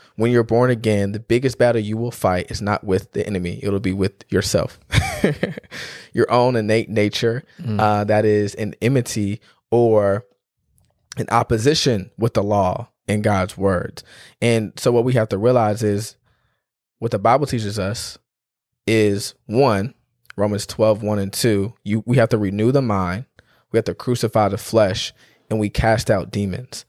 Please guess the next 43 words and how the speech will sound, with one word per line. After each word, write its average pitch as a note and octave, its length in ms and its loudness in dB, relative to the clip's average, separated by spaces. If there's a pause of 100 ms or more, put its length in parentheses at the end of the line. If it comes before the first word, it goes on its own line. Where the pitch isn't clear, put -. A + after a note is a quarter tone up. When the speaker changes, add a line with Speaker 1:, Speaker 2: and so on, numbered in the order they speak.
Speaker 2:
Mm-hmm. G#2 240 -2 (120)
Speaker 1:
And A2 120 -2
so A2 160 2
sometimes A2 960 0
<laughs> - 1400 -6
the G#2 200 2
issue C3 280 2
will A2 140 2
be G#2+ 200 0
we're G#2+ 140 0
trying G#2 360 -2
to G2+ 240 -6
cast G#2+ 460 0
out G2 360 0
our G2+ 140 0
flesh G#2+ 640 -2 (320)
when A2 140 -4
it's F#2 120 -4
something A2 320 -2
that's G2+ 180 -4
meant G2 160 -4
to G2 80 -8
be G2 100 -8
crucified, G2+ 760 -4 (400)
because A#2+ 340 2
we've A2+ 100 0
been G#2+ 80 0
so G#2 160 2
conditioned G#2 440 -2
to F#2+ 60 -4
think G2 260 -4
that G2+ 160 -2
spirits G2+ 600 0
are G#2 320 0
the - 180 -8
issue G#2+ 580 0
and F#2 100 -6
the G2 60 -6
problem G2+ 600 0
and, F#2+ 180 -4
and F#2+ 140 -2
the G2+ 160 0
enemy G2 480 0